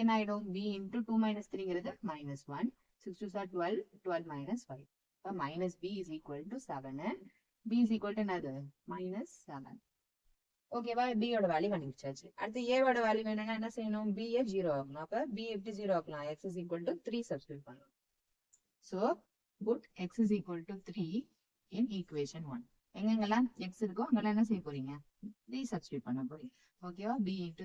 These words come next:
three minus three equal to six into three minus five. இந்த டேர்ம் நமக்கு ஜீரோ ஆயிடும், அதனால போட தேவையில்ல. Three minus two-ங்கிறது ஒன்னு, so a மட்டும்தான் இருக்கும் இங்க.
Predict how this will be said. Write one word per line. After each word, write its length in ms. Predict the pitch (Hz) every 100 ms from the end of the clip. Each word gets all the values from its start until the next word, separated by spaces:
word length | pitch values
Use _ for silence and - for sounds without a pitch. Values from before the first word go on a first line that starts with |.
| 175
three 160 | 165 160
minus 300 | 156 147 147 -
three 200 | - 214 427 _ _ _ _ 180
equal 200 | 180 180
to 60 | 208
six 120 | - 208 - 190
into 200 | 190 180 -
three 180 | 196 233 _ _ - 208
minus 320 | 151 143 196 - -
five. 300 | 123 208 143 139 - _ _ _ -
இந்த 140 | 285 254
டேர்ம் 160 | 233 277 - _ _ - 190
நமக்கு 320 | 190 185 156 156
ஜீரோ 180 | 180 190 160
ஆயிடும், 180 | 147 190
அதனால 180 | 175 185
போட 180 | 170 147 127
தேவையில்ல. 300 | 139 139 - _ _ _
Three 140 | 240 233
minus 200 | 226 214
two-ங்கிறது 340 | 226 214 196 190 160
ஒன்னு, 220 | 156 214 - -
so 160 | 175 202 160
a 80 | 156 156
மட்டும்தான் 340 | 143 156 160
இருக்கும் 200 | 151 147 147
இங்க. 180 | 160